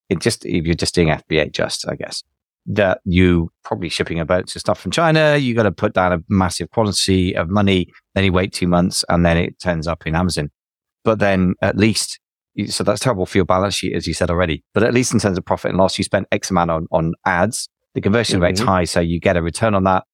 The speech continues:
Speaker 1: and then you gotta go a, a high price point so you can actually get a bit more profit. But I guess what you're implying to me, let's reverse engineer this. Instead of saying,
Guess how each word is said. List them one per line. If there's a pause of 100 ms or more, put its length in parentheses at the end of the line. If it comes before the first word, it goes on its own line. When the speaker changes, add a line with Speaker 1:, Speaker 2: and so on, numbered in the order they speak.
Speaker 1:
and
then
you
gotta
go
a, (100)
a
high
price
point
so
you
can
actually
get
a
bit
more
profit. (600)
But
I
guess (440)
what
you're
implying
to
me,
let's
reverse
engineer
this.
Instead
of
saying,